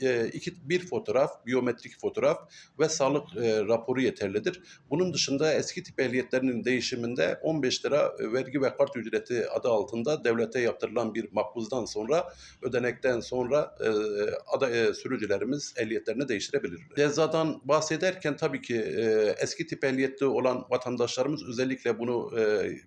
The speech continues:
medyadan, sosyal medyadan duyduklarından dolayı bizlere, e, çoğunlukla ar-, arayıp işte ceza miktarı ne olacak filan. Tabii ki onu hükümetimiz, e, bir Ocak'tan önce yayınlayacaktır. Eski tip cezaların,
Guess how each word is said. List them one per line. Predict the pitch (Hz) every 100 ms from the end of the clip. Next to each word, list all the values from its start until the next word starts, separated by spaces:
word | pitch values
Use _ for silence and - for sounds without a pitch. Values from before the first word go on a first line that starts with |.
| -
medyadan, | 131 135 110 95 95
sosyal | 95 123 - 123
medyadan | 113 107 98 110 104 69
duyduklarından | 98 110 107 113 107 113 117 117 113
dolayı | 98 117 156 160 - - _
bizlere, | 123 127 147 147
e, | 135 117 117 110 110 101 - _ _ _ -
çoğunlukla | 147 139 131 -
ar-, | 110 139 131 -
arayıp | 131 117 127 -
işte | - 131
ceza | 113 120 131 131 -
miktarı | 120 117 117 120
ne | 120
olacak | 117 95 87 -
filan. | 131 156 - - -
Tabii | 160 156 151
ki |
onu | 160 151 156 156
hükümetimiz, | 143 147 147 139 151 147 -
e, | 113 120 113 110 104
bir | 143
Ocak'tan | 147 123 113 - 120
önce | 117 101
yayınlayacaktır. | 101 120 127 127 120 139 - 156 - - - -
Eski | 127 -
tip | - -
cezaların, | - 120 117 117 113 113